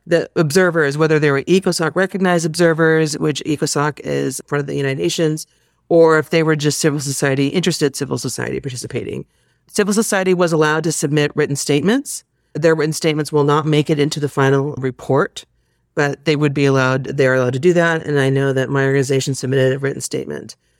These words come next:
as well at the end, that once all the topics were completed, and as I said, there were eleven topics, so it was a thorough discussion. But at the end, there was time for civil society to give statements. And so my organization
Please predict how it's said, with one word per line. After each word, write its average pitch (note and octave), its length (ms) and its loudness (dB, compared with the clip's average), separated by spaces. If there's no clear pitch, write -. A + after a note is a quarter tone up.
as D3 300 0
well D3 420 2
at D#3 220 -2
the C#3+ 200 -4
end, D#3+ 320 2
that F#3+ 480 -2
once D#3 500 -2
all D3 160 4
the D#3+ 80 2
topics D3+ 560 -2
were D3+ 80 0
completed, F#3 600 0
and D3+ 240 -8
as C#3+ 120 -2
I E3+ 60 2
said, G#3+ 240 2
there F3 100 0
were E3+ 40 0
eleven E3 300 0
topics, F#3 640 -2
so D3+ 180 2
it D3+ 100 4
was D3 140 0
a D3 60 0
thorough D#3 300 2
discussion. D3 680 -2
But F3 80 2
at E3 120 0
the E3+ 140 4
end, E3 240 2
there D#3 120 4
was D#3 120 0
time D3+ 280 0
for C#3+ 100 0
civil D3+ 240 -2
society C#3+ 340 0
to C#3 80 -2
give C3+ 160 -2
statements. C#3+ 640 -4
And C#3 340 -4
so C3+ 180 -6
my C3 200 0
organization C3+ 720 0